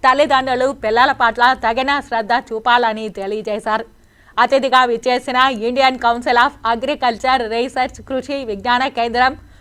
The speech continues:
ఉద్యాన శాస్త్రవేత్త సుధాకర్ పాల్గొని కేవీకే కార్యక్రమాల గురించి వివరించారు.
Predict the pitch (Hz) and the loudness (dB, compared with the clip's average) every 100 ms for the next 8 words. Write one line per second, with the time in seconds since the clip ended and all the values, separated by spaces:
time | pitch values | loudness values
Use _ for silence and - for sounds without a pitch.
0 | - 220 214 285 262 277 277 - 208 240 | -14 -8 -4 2 2 2 -2 -2 -4 -2
1 | 247 247 233 240 254 302 - _ - 247 | 0 2 2 4 2 2 -12 _ -4 2
2 | 247 269 247 247 226 220 233 262 302 - | 2 2 0 -2 -2 -2 0 -2 -2 -6
3 | - - - 285 302 320 320 285 285 220 | -16 -20 -4 4 4 4 -2 -2 -2 0
4 | 240 247 277 247 247 233 220 220 220 247 | 0 0 -2 0 0 0 -2 -4 -6 -8
5 | 233 196 202 220 220 220 226 | -8 -6 -4 -4 -4 -2 -2